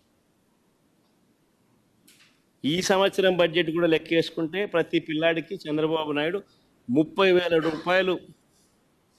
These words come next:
ఎగనామం పెట్టినట్టు అవుతుంది, బాకీ, బాకీ పడినట్టు అవుతుంది. చివరికి చిన్న పిల్లలను కూడా వదిలిపెట్టడం లేదు, ఎగనామం పెట్టడంలోనూ, బాకీలు, బకాయిలు పెట్టడంలోనూ, బాకీలు పెట్టడంలోనూ.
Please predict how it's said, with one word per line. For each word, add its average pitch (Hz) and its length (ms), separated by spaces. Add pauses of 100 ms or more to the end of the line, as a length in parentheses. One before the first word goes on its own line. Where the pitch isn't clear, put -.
(420)
ఎగనామం 160 500
పెట్టినట్టు 156 400
అవుతుంది, 160 420
బాకీ, 147 460 (140)
బాకీ 143 420
పడినట్టు 131 460
అవుతుంది. 107 360 (1300)
చివరికి 202 340
చిన్న 240 500
పిల్లలను 202 500
కూడా 196 160
వదిలిపెట్టడం 175 640
లేదు, 127 260 (100)
ఎగనామం 151 400
పెట్టడంలోనూ, 143 680
బాకీలు, 123 560 (960)
బకాయిలు 131 380
పెట్టడంలోనూ, 107 600 (1500)
బాకీలు 135 420
పెట్టడంలోనూ. 110 580